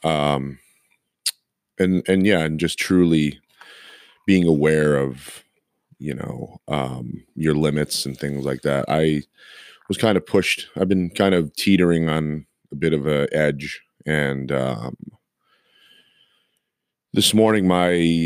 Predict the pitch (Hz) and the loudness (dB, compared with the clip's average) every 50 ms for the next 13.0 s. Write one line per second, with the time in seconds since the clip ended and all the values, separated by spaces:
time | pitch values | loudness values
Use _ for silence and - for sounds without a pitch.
0 | 76 - 82 87 90 90 92 95 90 - - 92 87 87 87 85 80 78 78 76 | 0 0 0 0 2 2 2 2 2 0 -2 -2 0 0 -2 -2 -4 -4 -6 -6
1 | 73 71 - - 82 80 80 80 78 71 - - - 82 78 - - 82 76 71 | -6 -4 -2 -2 0 0 0 0 -2 -4 -4 -2 0 0 0 0 -2 -2 -2 -2
2 | - 82 76 - 80 71 65 73 78 76 - - - 64 60 60 60 62 62 - | -2 -2 -2 -2 -4 -6 -4 -2 -4 -2 -4 -6 -8 -8 -8 -8 -8 -10 -10 -14
3 | _ _ _ _ _ - 76 73 69 67 67 65 65 67 67 65 - _ _ _ | _ _ _ _ _ -4 -4 -4 -4 -4 -6 -8 -10 -10 -12 -14 -16 _ _ _
4 | _ _ _ _ _ - - - - 78 78 76 73 73 73 73 71 69 67 - | _ _ _ _ _ -18 -14 -8 -4 -2 0 0 0 -2 -2 -4 -4 -4 -6 -6
5 | - _ _ _ _ _ _ _ _ _ _ _ _ _ _ _ _ _ _ _ | -8 _ _ _ _ _ _ _ _ _ _ _ _ _ _ _ _ _ _ _
6 | _ _ _ _ _ _ _ _ _ _ - 90 92 87 - - 95 90 87 85 | _ _ _ _ _ _ _ _ _ _ -6 -4 -4 -4 0 2 2 4 4 4
7 | 82 - 87 82 80 76 76 76 78 80 80 78 - - - 80 73 73 71 - | 2 0 0 -2 -2 0 -2 -2 0 0 -2 -2 -4 -6 -8 -6 -6 -6 -8 -12
8 | _ _ _ _ - - 78 73 - - - 80 62 55 64 - - - - 73 | _ _ _ _ -8 -6 -6 -4 -4 -2 -2 -2 -2 -4 -6 -8 -8 -8 -6 -6
9 | 73 73 71 69 - 67 65 60 62 64 - - _ _ - - - - - - | -4 -4 -4 -6 -6 -8 -10 -10 -10 -12 -14 -16 _ _ -20 -20 -20 -20 -20 -20
10 | - - - - - - - - _ _ _ _ _ _ _ _ _ _ _ _ | -20 -20 -20 -20 -20 -20 -20 -20 _ _ _ _ _ _ _ _ _ _ _ _
11 | _ - - - 90 92 95 87 87 85 - _ _ _ _ _ 78 80 78 71 | _ -20 -8 -2 0 0 2 2 0 -2 -4 _ _ _ _ _ -4 -4 -2 -2
12 | 67 65 64 - - 73 67 73 - 76 82 - 90 82 71 - - 55 55 - | -4 -6 -10 -12 -12 -14 -14 -10 -8 -8 -4 0 0 0 0 -2 -4 -10 -10 -12